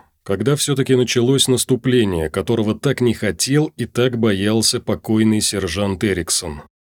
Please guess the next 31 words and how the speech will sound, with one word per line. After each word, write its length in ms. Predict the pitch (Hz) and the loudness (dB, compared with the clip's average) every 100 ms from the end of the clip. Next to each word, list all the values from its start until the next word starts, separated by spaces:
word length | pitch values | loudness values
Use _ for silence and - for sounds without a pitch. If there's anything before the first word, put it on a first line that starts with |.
| _ _ | _ _
О 140 | 85 90 | -4 2
том, 180 | 175 | 2
что 160 | 160 170 | 4 0
землянам 560 | 143 156 156 170 160 147 | 2 2 4 4 4 2
удалось 440 | 139 147 156 143 | 2 2 4 2
захватить 600 | 104 131 131 135 160 123 | 0 0 0 -2 -2 -4
две 220 | 107 143 | 0 -2
крупные 480 | - 147 139 131 135 | 0 -2 0 2 2
ренийские 580 | 139 147 143 131 131 131 | 2 2 2 0 0 0
базы, 540 | 127 170 113 85 - - _ _ - | 4 2 2 -4 -6 -14 _ _ -4
но 140 | 92 | -2
после 340 | - 143 135 | 2 0 4
непрерывных 680 | 131 127 131 135 139 120 110 | 4 4 2 2 2 2 0
атак 320 | 127 120 131 98 | -2 0 -2 -2
с 120 | 87 | -2
земли 360 | 120 131 131 | 2 4 2
и 160 | 131 123 | 0 -2
воздуха 540 | 120 131 104 113 - 127 | 0 0 2 -2 -2 -4
отступить, 760 | 123 - 131 127 180 170 - - _ | -4 -2 -2 -2 -2 -2 -4 -12 _
понеся 380 | 101 117 123 131 | 0 2 2 0
большие 480 | 101 117 113 127 104 | 0 0 0 -2 -2
потери, 640 | - 120 - 104 82 71 - _ | 0 -2 2 0 0 -6 -12 _
Рыжий 380 | - 120 139 127 | -2 0 2 2
не 140 | 135 139 | 2 2
узнал. 540 | 139 131 120 80 71 _ _ _ _ | 2 2 0 0 -6 _ _ _ _
Поучаствовать 680 | 101 127 - 180 - 151 123 | 0 2 2 0 0 0 0
в 100 | 101 | 0
боях 440 | 123 147 170 147 | 0 2 2 2
ему 240 | 117 143 147 | 0 2 4
не 140 | 139 | 4
довелось. 680 | 127 131 147 139 87 - | 2 2 2 2 0 -2